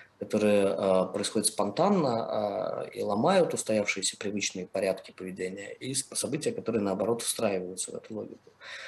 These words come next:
А, поэтому здесь, м, я не могу ответить на ваш вопрос по одной простой причине. Нет никаких позитивных и негативных.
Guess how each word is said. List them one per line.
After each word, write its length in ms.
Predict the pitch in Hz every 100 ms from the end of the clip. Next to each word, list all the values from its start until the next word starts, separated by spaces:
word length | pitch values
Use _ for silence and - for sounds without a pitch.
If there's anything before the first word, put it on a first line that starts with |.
| - - -
А, 200 | - 98
поэтому 320 | 92 113 117 123
здесь, 280 | 139 139
м, 240 | 131 120 113
я 100 | 120
не 60 |
могу 160 | 131 139
ответить 220 | 135 120
на 60 | 123
ваш 100 | 117
вопрос 200 | 131 190
по 100 | 120
одной 140 | 139
простой 260 | 135 120 120
причине. 380 | 123 120 107 101
Нет 220 | 135 139
никаких 400 | 113 107 - -
позитивных 540 | 110 104 - 120 104
и 40 | 101
негативных. 640 | 101 101 101 95 - -